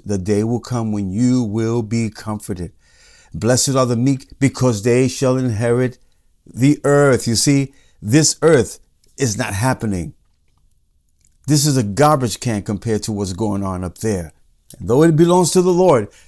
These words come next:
it is not subject completely to his righteousness. The new world will be subject to God's righteousness because there will be no more sin. The groaning will be gone. We will have new bodies,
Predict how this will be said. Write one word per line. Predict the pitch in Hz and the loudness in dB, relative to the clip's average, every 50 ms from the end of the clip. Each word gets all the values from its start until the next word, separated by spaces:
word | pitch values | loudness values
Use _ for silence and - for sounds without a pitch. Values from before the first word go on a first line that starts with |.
| _ _ _ _ _ _ | _ _ _ _ _ _
it | - 123 117 | -2 0 2
is | 123 127 117 98 | 2 2 0 0
not | 98 110 110 113 131 139 123 98 85 120 - - - - _ _ _ _ _ | -2 -4 -4 -2 0 0 0 0 -2 -4 -8 -14 -20 -20 _ _ _ _ _
subject | _ - - - - 147 127 98 90 107 98 90 - | _ -8 -6 -2 0 0 0 0 -2 -4 -6 -6 -8
completely | - - 98 - - - 139 139 113 107 101 | -8 -8 -8 -6 -4 -2 -2 -2 -2 -2 -4
to | - - | -4 -4
his | 101 98 101 90 | -4 -4 -4 -4
righteousness. | 85 95 87 85 - 85 82 - - 82 80 - | -6 -6 -6 -8 -8 -12 -12 -10 -10 -10 -10 -8
The | - 113 95 | -6 -4 -2
new | 98 135 190 214 | 2 4 4 4
world | 185 139 113 92 82 - - - _ _ - - - - - _ | 4 4 2 0 -2 -6 -10 -14 _ _ -20 -20 -20 -20 -14 _
will | - 117 110 | -2 -2 0
be | 92 104 98 | 0 0 0
subject | - - - - - 165 147 117 - 120 98 - - - - - - _ _ _ | 0 0 0 0 0 -2 -2 -2 -2 -4 -4 -4 -8 -16 -20 -20 -20 _ _ _
to | - - 110 | -8 -6 -4
God's | 92 - 113 110 107 90 98 | -2 0 0 0 0 0 0
righteousness | 117 120 123 - - 117 - - 123 104 | 0 0 0 -2 -4 -4 -4 -4 -4 -4
because | - 113 98 110 104 90 | -6 -6 -4 -4 -2 0
there | 107 101 | 0 0
will | 104 98 | 0 0
be | 92 104 107 104 | 0 -2 -2 -2
no | 101 107 113 120 127 131 | -2 -2 -2 -2 -2 -2
more | 127 117 113 113 113 107 | -2 -2 -4 -4 -6 -6
sin. | 104 - - - - 131 107 90 82 - - - _ - | -6 -6 -4 -4 -2 -2 -2 -4 -6 -8 -14 -20 _ -2
The | 113 110 | -2 -2
groaning | 92 90 98 104 120 120 123 127 131 131 127 120 | -2 -2 -2 -2 0 0 2 2 0 0 0 0
will | 107 113 110 | -2 -2 -2
be | 98 95 107 98 | -2 -4 -4 -6
gone. | 90 98 101 127 123 123 117 104 95 87 87 85 82 80 _ _ _ _ _ _ _ | -6 -6 -4 -2 0 0 0 -2 -4 -6 -8 -12 -16 -18 _ _ _ _ _ _ _
We | - 120 117 | -2 0 2
will | 113 | 2
have | 107 113 101 85 98 | 2 0 -2 -4 -2
new | 104 117 139 139 | 0 2 2 2
bodies, | 117 95 135 131 131 135 135 135 131 123 - | 4 4 4 4 4 4 2 2 2 0 -2